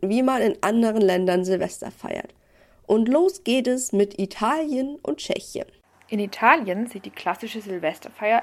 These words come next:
Speaker 2: ähnlich aus wie hier. Erst wird gegessen und getrunken und dann gibt es ein ordentliches Feuerwerk. Allerdings trägt man klassischerweise an Silvester rote Unterwäsche. Die bringt nämlich angeblich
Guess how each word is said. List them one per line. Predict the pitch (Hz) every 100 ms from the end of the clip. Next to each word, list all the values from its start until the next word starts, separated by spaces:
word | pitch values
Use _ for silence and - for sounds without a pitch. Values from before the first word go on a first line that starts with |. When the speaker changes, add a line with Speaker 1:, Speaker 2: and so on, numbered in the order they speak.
| -
Speaker 2:
ähnlich | 156 170 -
aus | - -
wie | 240
hier. | - 165 160 - _ - _
Erst | - 208 -
wird | 180 -
gegessen | - 185 226 262
und | 175
getrunken | - - 202 220 233 349 _ _ -
und | 330 302
dann | 160 175
gibt | - -
es |
ein | - 175
ordentliches | - 170 208 185 180
Feuerwerk. | - 156 156 - - - - _ - _ _ -
Allerdings | 190 190 190 269 392 -
trägt | - 208 -
man | 185 185
klassischerweise | 175 - 190 - 180 160 233 -
an | -
Silvester | 170 180 170 170 - 262
rote | - 185 175 196 -
Unterwäsche. | 220 214 185 - - - - - _ _ _ -
Die | 294
bringt | 330 - 220 262
nämlich | 175 170 196 -
angeblich | 165 165 202 226 262 254